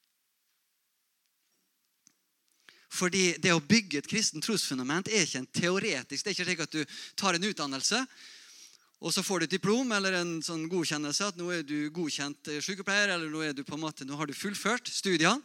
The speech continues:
og så er du klar. Da har du liksom, du har fullført, eh, de fleste utdannelsene har jo både teori og praksis, men grunnleggende så sitter du igjen med en teoretisk grunnleggende kunnskap som gjør det at du da har en ferdighet, et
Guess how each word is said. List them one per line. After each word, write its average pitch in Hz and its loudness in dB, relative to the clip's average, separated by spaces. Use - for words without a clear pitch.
og 175 -2
så 185 6
er 160 4
du 160 0
klar. 110 -4
Da 170 -2
har 160 0
du 151 -2
liksom, 156 -4
du 151 -2
har - -4
fullført, - -6
eh, 147 -4
de 120 -14
fleste 185 2
utdannelsene 147 -2
har 139 0
jo 120 -6
både 143 -4
teori 139 -4
og 135 -6
praksis, 202 0
men 180 -4
grunnleggende 147 -2
så 147 0
sitter - -2
du - 2
igjen 135 0
med 143 0
en 135 -8
teoretisk 156 2
grunnleggende 135 0
kunnskap 226 -2
som 226 -2
gjør 175 4
det 165 2
at 160 -4
du 165 -8
da 156 -2
har 147 -2
en 135 -8
ferdighet, 185 2
et 156 0